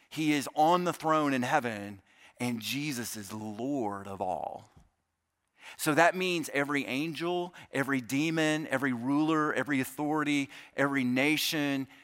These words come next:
every tribe, every tongue, every, every, every person will bow before Jesus and confess him Lord of Lords and K-, K-, King of Kings. And we're gonna see that.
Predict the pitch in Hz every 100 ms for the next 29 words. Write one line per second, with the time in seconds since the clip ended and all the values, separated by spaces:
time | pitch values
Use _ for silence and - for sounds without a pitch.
0 | - _ 143 139 135 - 151 147 147 143
1 | 135 131 123 131 135 131 131 123 127 -
2 | _ 135 135 139 - 156 165 160 - 139
3 | 135 - 104 - - _ _ _ _ _
4 | 120 120 98 143 139 147 143 143 135 113
5 | 113 107 104 95 95 101 113 98 - 98
6 | - 98 90 90 _ _ _ _ _ _
7 | 101 104 107 104 101 92 95 85 - -
8 | _ _ _ _ 90 87 92 92 - 98
9 | 90 80 - 76 - _ - _ _ _
10 | _ _ _ _ _ _ 98 101 113 107
11 | 98 - 92 87 80